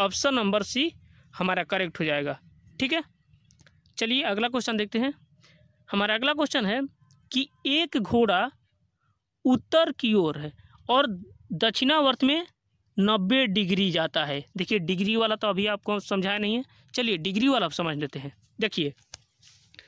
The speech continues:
जैसे मान लीजिए ये हमारा घड़ी है, ये हमारा घड़ी है, ठीक है, इसमें कुछ टाइम लगा देते हैं,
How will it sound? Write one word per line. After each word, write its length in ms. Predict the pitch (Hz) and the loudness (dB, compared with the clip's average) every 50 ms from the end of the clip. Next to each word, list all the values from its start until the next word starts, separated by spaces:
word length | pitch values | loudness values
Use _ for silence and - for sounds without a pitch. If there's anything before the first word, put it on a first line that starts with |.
| - - - - _ _ _ _ | -20 -20 -20 -20 _ _ _ _
जैसे 360 | - 185 214 220 - - 247 | 0 0 2 2 2 2 2
मान 220 | 226 202 190 202 233 | 4 4 2 2 4
लीजिए 440 | 254 254 214 196 202 196 208 247 285 - _ _ _ _ - - _ _ _ _ _ _ _ _ _ _ _ _ | 2 2 2 2 2 2 2 0 -2 -8 _ _ _ _ -20 -20 _ _ _ _ _ _ _ _ _ _ _ _
ये 200 | - 190 214 240 233 | -2 2 2 2 4
हमारा 340 | 214 214 208 214 220 233 - 571 - - _ _ _ - - - - _ 190 | 4 2 4 4 4 4 2 -2 -10 -16 _ _ _ -20 -20 -20 -14 _ -4
घड़ी 340 | 170 175 185 196 208 214 202 | -2 0 0 2 2 2 2
है, 160 | 220 254 294 - _ _ _ _ _ - - - _ - _ - - _ _ _ _ _ _ _ _ _ _ _ _ - | 2 0 -2 -8 _ _ _ _ _ -20 -20 -20 _ -20 _ -20 -20 _ _ _ _ _ _ _ _ _ _ _ _ 0
ये 100 | 196 202 | 0 2
हमारा 280 | 185 196 190 185 185 180 | 2 2 2 2 0 0
घड़ी 220 | 180 208 208 214 | 0 0 0 2
है, 140 | 220 262 269 - _ _ - | 0 -2 -4 -6 _ _ -8
ठीक 120 | 247 226 | -4 -4
है, 80 | 294 294 - _ _ _ _ - - - - _ _ _ _ | -4 -6 -6 _ _ _ _ -20 -20 -20 -20 _ _ _ _
इसमें 240 | 208 - - 254 247 | -2 0 2 0 2
कुछ 220 | - 254 214 - - | 2 0 0 0 -2
टाइम 240 | - 202 202 220 226 | 0 0 2 2 2
लगा 220 | 220 214 214 214 208 | 2 2 2 2 2
देते 240 | 214 208 - 226 | 0 0 -2 -2
हैं, 160 | 202 247 294 | -2 -2 -4